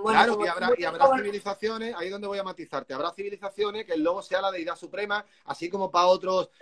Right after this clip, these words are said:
Speaker 2: eh, la India la vaca, o así como el, el cerdo para el Islam es repudiado. Entonces, hasta ahí, de acuerdo, esa es,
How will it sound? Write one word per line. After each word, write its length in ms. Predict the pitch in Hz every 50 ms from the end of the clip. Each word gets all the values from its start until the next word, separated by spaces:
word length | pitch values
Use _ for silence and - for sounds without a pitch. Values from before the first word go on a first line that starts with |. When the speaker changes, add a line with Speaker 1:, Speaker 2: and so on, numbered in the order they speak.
| - -
Speaker 2:
eh, 520 | 160 175 175 175 175 175 175 175 175 175 170
la 100 | 165 170
India 240 | 180 185 180 180 170
la 100 | 170 180
vaca, 380 | 208 214 208 - 208 208 202
o 80 | 190 170
así 180 | 156 - 180
como 280 | 175 190 190 185 185 180
el, 200 | 175 175 165 - _ _
el 140 | - 170 160
cerdo 300 | - 185 185 185 185 180 180
para 120 | 185 185
el 80 | 180 175
Islam 300 | 170 170 185 185 185 185 180
es 300 | 180 180 180 180 170 170
repudiado. 520 | 175 180 180 170 170 185 202 202 196 196
Entonces, 320 | 185 - 190 165 - 156 151
hasta 160 | 147 - 156
ahí, 100 | 185 202
de 60 | 202
acuerdo, 320 | - - 175 190 190 202
esa 260 | 175 - - 185 185 202
es, 80 | 202